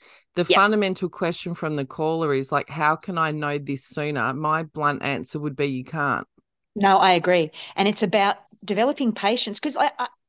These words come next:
Speaker 2: see, and even when she said that, "I'd like to get this done within two weeks to know whether
Speaker 1: Yeah,
Speaker 2: we're
Speaker 1: you
Speaker 2: going
Speaker 1: can't.
Speaker 2: there or we're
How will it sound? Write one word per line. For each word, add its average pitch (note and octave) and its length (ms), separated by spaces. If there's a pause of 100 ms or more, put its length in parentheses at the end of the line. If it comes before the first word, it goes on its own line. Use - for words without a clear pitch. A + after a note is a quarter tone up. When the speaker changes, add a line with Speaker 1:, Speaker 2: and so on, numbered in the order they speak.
(100)
Speaker 2:
see, - 240
and A#3+ 160
even C#4+ 320
when B3+ 140
she A3+ 180
said G3+ 380
that, F#3 180 (640)
"I'd G#3 140
like G#3 200
to G#3+ 80
get G3 160
this F#3 140
done F3+ 220
within F3+ 200
two F3+ 200
weeks - 400
to F#3 120
know F#3 120
whether E3 160
Speaker 1:
Yeah, D#3 40
Speaker 2:
we're D#3 40
Speaker 1:
you D#3 40
Speaker 2:
going E3+ 140
Speaker 1:
can't. C#3+ 180
Speaker 2:
there D#3+ 60
or D#3+ 60
we're E3 60